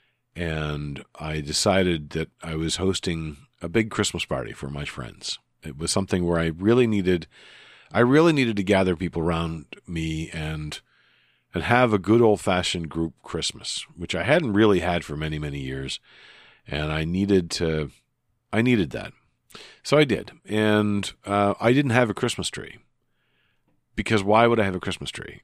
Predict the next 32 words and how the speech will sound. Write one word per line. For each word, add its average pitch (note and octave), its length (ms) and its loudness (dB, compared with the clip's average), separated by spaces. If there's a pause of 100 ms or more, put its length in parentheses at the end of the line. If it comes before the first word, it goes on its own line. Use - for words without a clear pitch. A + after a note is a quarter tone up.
I A#2 100 4
do G3+ 200 4
love D#3 240 4
Christmas, - 500 -4 (100)
but G#2+ 300 4 (580)
Christmas D3+ 300 0
trees A#2 280 4
are G2+ 120 2
kind G#2 300 0
of F#2+ 280 -4
meant G#2 320 0
for A2+ 480 2
groups G#2+ 600 -2 (120)
in D#2+ 160 -6
many D2+ 160 -4
ways. - 360 -10 (340)
I F3 160 4
could, G#3 240 -4 (180)
I G#2 120 -6
could C3+ 160 -2
put A#2 140 4
up A#2+ 100 0
a B2+ 60 -6
Christmas A2 320 -4
tree F#2+ 180 2
of G#2 60 0
my G2+ 120 0
own, D2+ 280 -4
and, D#2+ 260 -8
and E2 180 -8
I E2+ 140 -4
may D#2+ 420 -6